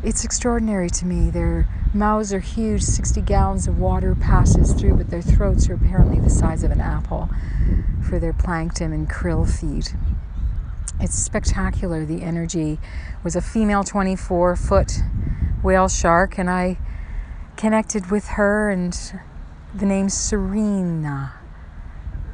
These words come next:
came to mind. So I've been calling her Serena and connecting in with her energy and hope that, and I know she's affected my life, and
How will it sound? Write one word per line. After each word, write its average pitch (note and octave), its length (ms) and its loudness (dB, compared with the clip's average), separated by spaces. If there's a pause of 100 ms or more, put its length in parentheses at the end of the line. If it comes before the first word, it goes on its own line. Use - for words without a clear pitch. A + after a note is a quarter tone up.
(160)
came E3 280 -2
to E3 120 -6
mind. D3+ 400 0
So E3 200 -4
I've D3+ 120 -2
been D#3 140 -4
calling D#3 320 -4
her D#3+ 120 -2
Serena D3+ 600 -4
and D3+ 160 -6
connecting D#3 420 -8
in D3+ 100 -4
with D#3 180 -6
her D3+ 120 -6
energy D3 460 -6
and D3 100 -4
hope D#3 300 -6
that, - 260 -6 (640)
and B3+ 100 2
I A#3+ 140 2
know A3+ 500 2
she's D#3+ 320 -2
affected E3 420 -6
my D#3+ 200 -2
life, D3+ 340 -2
and - 220 0